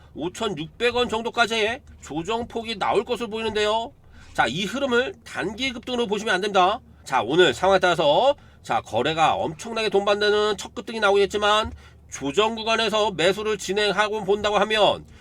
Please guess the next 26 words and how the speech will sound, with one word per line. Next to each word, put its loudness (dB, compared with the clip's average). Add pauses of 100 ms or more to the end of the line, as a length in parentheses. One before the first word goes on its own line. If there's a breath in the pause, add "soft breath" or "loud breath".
(140 loud breath)
자, -2
지금 -8
시가총액 0 (260 soft breath)
일조 0
원 4
정도는 4
충분히 -4
달성이 0
가능할 0
것이다. 2 (280 loud breath)
자, -6
시가총액이 -6
육천칠백억 -8
대 0
형성하게 0
되죠. 0 (200 loud breath)
시총이 -8
싼 -4
종목이 -2
아니죠. 0 (220)
대신 -2
시장에 -2
모든 -2
돈들이 0
몰려왔을 2
때 0